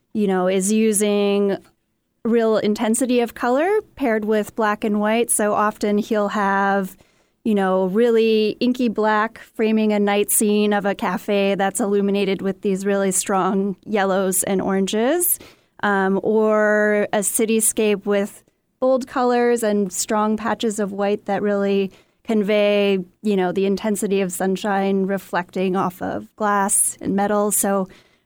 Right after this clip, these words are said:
really, um, an attempt to represent the warmth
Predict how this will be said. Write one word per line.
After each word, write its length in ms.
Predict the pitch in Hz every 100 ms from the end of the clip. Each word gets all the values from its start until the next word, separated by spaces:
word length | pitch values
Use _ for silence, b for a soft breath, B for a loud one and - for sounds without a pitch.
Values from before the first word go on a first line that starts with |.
| -
really, 520 | 285 311 294 277 262
um, 320 | 214 202 196
an 120 | 202 226
attempt 420 | 214 233 220 214 -
to 180 | 208 202
represent 500 | 196 214 202 196 202
the 100 | 196
warmth 600 | 190 196 196 214 -